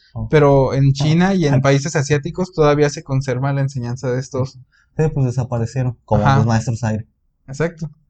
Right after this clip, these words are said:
Speaker 2: Eh, tier-, de hecho, sí, porque, porque casualmente el u-, Baguazhang es un estilo como de Kung Fu,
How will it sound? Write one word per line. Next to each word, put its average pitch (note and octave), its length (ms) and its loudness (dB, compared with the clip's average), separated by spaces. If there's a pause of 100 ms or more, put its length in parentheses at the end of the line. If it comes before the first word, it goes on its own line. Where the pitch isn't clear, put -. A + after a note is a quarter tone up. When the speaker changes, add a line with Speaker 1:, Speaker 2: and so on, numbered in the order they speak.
(420)
Speaker 2:
Eh, B2 120 -6
tier-, D#3+ 320 2
de E3 120 4
hecho, F#3 160 2
sí, G#3+ 180 2
porque, F3 280 0
porque D3+ 480 4 (280)
casualmente F3+ 540 4
el D3 360 4
u-, C#3+ 320 -4 (520)
Baguazhang C#3+ 720 4 (420)
es C#3+ 180 -2
un E3 120 2
estilo E3 420 2
como C#3+ 260 -2
de B2 140 -4
Kung C#3 160 -2
Fu, G3 260 -4